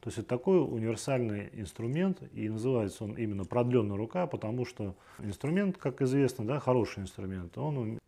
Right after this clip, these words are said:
увеличивает длину, там, да, нашей руки. Сама лопатка имеет размер, общая длина двадцать девять сантиметров и ширина рабочей части восемь сантиметров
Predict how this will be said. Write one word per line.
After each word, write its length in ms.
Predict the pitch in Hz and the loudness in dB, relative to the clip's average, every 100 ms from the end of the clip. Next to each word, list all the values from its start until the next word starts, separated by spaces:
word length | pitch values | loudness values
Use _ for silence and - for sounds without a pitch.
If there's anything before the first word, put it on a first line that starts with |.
| - | 2
увеличивает 640 | 123 151 139 - 98 90 | 6 8 6 4 -2 -2
длину, 540 | - 101 117 156 175 143 - | -6 -2 2 4 2 0 -8
там, 240 | 98 92 | -6 -4
да, 120 | 92 123 | -2 -2
нашей 300 | 110 120 107 | -2 -2 -2
руки. 320 | 107 - 82 - - | -4 -4 -10 -12 -4
Сама 540 | - 160 143 107 107 - | 2 6 6 4 0 -4
лопатка 640 | 113 131 135 110 - 92 - - - | 2 4 6 2 2 -8 -8 -8 0
имеет 600 | 113 127 147 110 92 - - - - | 2 4 2 2 0 -8 -20 -16 -2
размер, 600 | 104 127 127 131 104 78 - _ - | 4 4 4 2 2 0 -14 _ -2
общая 560 | 123 - - 95 90 - | -2 -2 -4 -4 -6 -8
длина 460 | - 101 120 123 110 90 - - - | -6 2 2 4 2 0 -8 -20 -16
двадцать 400 | 95 113 120 113 | -2 2 2 0
девять 360 | 110 117 98 85 | 2 4 4 0
сантиметров 760 | - 110 98 120 165 180 175 - - - - - | -8 -6 -2 0 2 4 2 0 -16 -20 -20 -10
и 240 | - 151 110 - | 2 4 4 -2
ширина 640 | - 120 113 123 165 185 - - | 0 4 6 6 6 4 0 -4
рабочей 420 | - 123 135 120 | 4 6 6 4
части 380 | 104 135 104 - | 2 4 4 2
восемь 460 | 98 113 117 147 139 | 0 4 4 4 -4
сантиметров 640 | - 160 180 175 170 170 | -4 0 2 2 0 -2